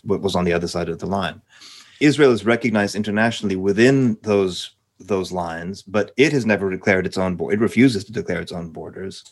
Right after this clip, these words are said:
It's very ambiguous as to what it considers to be its territory.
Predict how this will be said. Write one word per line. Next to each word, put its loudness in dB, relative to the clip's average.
It's -8
very 6
ambiguous 2
as -8
to -4
what 2
it -4
considers -2
to -16
be -4
its -10
territory. -8